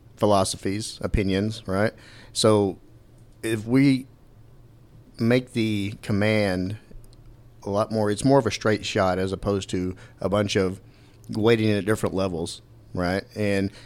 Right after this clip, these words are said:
you may have different spins put on something by the time it gets to the top,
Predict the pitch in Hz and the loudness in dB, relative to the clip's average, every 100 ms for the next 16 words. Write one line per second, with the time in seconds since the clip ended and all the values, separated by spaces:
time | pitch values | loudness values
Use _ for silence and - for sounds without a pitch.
0 | - - - - 117 113 110 107 107 110 | -20 -20 -10 0 2 4 4 2 2 -2
1 | 95 - 120 107 - 107 95 92 104 110 | -4 0 0 2 0 2 2 0 -2 0
2 | 98 98 92 107 104 95 90 135 - 104 | 0 0 -2 -2 -2 -2 0 -2 0 -4
3 | 85 - 82 - | -4 -4 -4 -4